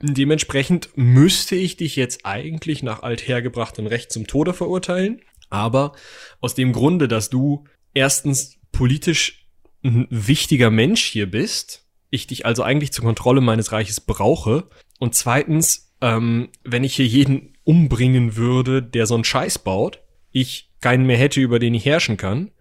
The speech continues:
ähm, dementsprechend mildere ich das so weit ab, dass du nur noch eine Ehrenstrafe kriegst, also es einfach nur noch scheiße aussieht, wenn du mit dem Hund quer durchs Land läufst. <laughs> Und dementsprechend mussten die Leute dann nur ohne Todesurteil einen Hund tragen.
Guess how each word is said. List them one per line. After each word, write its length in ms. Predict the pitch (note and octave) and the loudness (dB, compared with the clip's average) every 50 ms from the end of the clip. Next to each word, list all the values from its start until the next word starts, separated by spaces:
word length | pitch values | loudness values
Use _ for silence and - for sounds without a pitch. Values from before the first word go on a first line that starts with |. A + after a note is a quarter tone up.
| _ _ _ - | _ _ _ -8
ähm, 540 | A2+ A2+ A#2+ A#2+ A#2+ A#2+ B2 A#2+ A#2+ - _ _ | -6 -4 -4 -4 -4 -6 -6 -8 -10 -12 _ _
dementsprechend 680 | A#2+ B2+ C3 D3 C#3 - - C#3+ C3 C3 C#3 B2+ - - _ _ _ | -6 -4 -2 -2 -2 -2 -2 -2 -2 0 -2 -6 -6 -10 _ _ _
mildere 420 | - B2+ B2 C3 D3 D3 D3 B2 C3+ | 0 2 6 6 6 6 6 4 2
ich 140 | C3+ B2+ - | 0 -2 -2
das 180 | - C3 - - | -2 -2 0 0
so 140 | C#3 A#2 | 0 2
weit 160 | B2 A#2+ B2 - | 2 0 0 0
ab, 200 | F#3 - - - | -4 -6 -4 -4
dass 200 | D#3 C3+ - - | -4 -4 -2 0
du 80 | B2 | 0
nur 140 | A#2 C3 C#3 | 2 2 2
noch 100 | C#3+ A#2+ | 2 0
eine 180 | A2+ A#2+ A#2 - | 0 -2 0 2
Ehrenstrafe 760 | C#3 D#3 D#3+ G3+ G3+ F#3 - - - D#3+ E3 F3 - F#3 | 2 2 2 2 0 -2 -2 -2 -2 -2 -2 -2 -2 -4
kriegst, 300 | F3+ - - G#3 - - | -6 -6 -6 -8 -6 -4
also 180 | - A#2 G#2+ A2+ | -4 -4 -2 -2
es 80 | A#2 - | -4 -2
einfach 260 | - C3+ C#3 C3+ A#2 | -4 -2 -2 0 0
nur 120 | A#2+ A#2+ | 2 2
noch 180 | A#2 A#2 G#2+ - | 2 2 2 2
scheiße 460 | - - B2 B2 B2+ - - - A#2 | 0 2 2 2 2 2 4 4 4
aussieht, 400 | C#3 C#3 D#3 - - G3 E3 B2 | 4 4 2 2 0 -2 0 2
wenn 120 | A2 A2+ | 2 4
du 60 | A#2 A#2 | 4 4
mit 160 | A2+ A2+ G#2 | 2 2 0
dem 100 | A#2+ G#2+ | 0 2
Hund 260 | A#2+ C3 E3+ - - | 2 2 2 0 -4
quer 220 | - A2+ G#2 A2+ | -6 -2 -2 0
durchs 180 | A2 A2 G#2 G#2 | 0 0 -2 0
Land 260 | G2+ G#2+ B2+ - - | 0 2 2 2 0
läufst. 500 | A2 G2+ A2 D#3+ F#3 - - - - - E3 - - - - - - - | 0 0 0 0 -2 -4 -6 -8 -8 -10 -10 -12 -14 -18 -20 -20 -20 -18
<laughs> 500 | - - - - - - - _ _ _ | -18 -18 -18 -20 -20 -20 -20 _ _ _
Und 360 | - C3+ C3+ C#3 C#3 C3+ - - - | 2 2 2 2 2 -2 -6 -14 -12
dementsprechend 1080 | C3 A2+ G#2+ G#2 A2 B2+ B2 C3+ D3+ C#3 - - - C3 B2 B2+ C3 B2 - - - | -12 -12 -10 -6 -2 0 0 2 2 0 0 0 -2 -2 -2 -2 -2 -4 -4 -4 -2
mussten 340 | B2 A#2+ - - - - A#2 | -2 -2 -2 -4 -6 -4 -4
die 60 | A2 | -2
Leute 260 | G#2 G#2 A2+ - A2+ | -2 -2 -2 -2 -2
dann 320 | G#2+ G2+ G2 G#2 A2 A2+ | -2 -2 0 2 2 4
nur 520 | A#2 B2 B2+ C3+ C#3 C#3+ D#3 F3+ - _ _ - | 6 6 8 8 8 8 6 4 0 _ _ -4
ohne 280 | G#2 G#2+ A2+ A#2 A2 | -2 0 0 0 -2
Todesurteil 640 | - A#2 A2+ A#2 A2+ G#2+ - A#2 A2+ G2 G#2 G#2 G2+ | -2 -2 0 0 0 0 -2 -4 -2 -2 0 -2 -2
einen 240 | - G2 G2+ G#2 G2 | -2 -2 -2 0 4
Hund 240 | A2 A#2+ B2 A#2 - | 4 4 4 4 0
tragen. 480 | - - G2 F2 F2 E2+ D#2+ E2+ F2 | -4 -6 -4 -4 -4 -4 -6 -8 -12